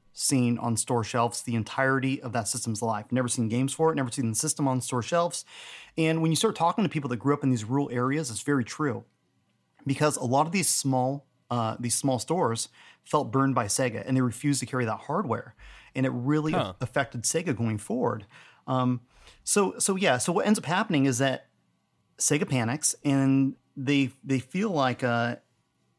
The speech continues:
Speaker 1: the United States is really their marketplace where they, where they are going to either succeed or fail.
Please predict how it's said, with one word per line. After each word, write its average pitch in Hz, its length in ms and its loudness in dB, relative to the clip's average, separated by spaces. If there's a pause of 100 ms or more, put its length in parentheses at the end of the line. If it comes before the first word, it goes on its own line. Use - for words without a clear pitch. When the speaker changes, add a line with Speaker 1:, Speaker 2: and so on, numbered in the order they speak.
(140)
Speaker 1:
the 131 100 -2
United 143 420 2
States - 300 -4
is 110 120 -4
really 139 260 2
their 120 100 -2
marketplace 120 640 -2
where 120 120 -2
they, 127 260 0
where 127 260 0
they 131 160 2
are 139 160 2
going 135 300 2
to 147 180 -8
either 131 220 -2
succeed - 500 -4
or 117 160 -2
fail. 110 600 -2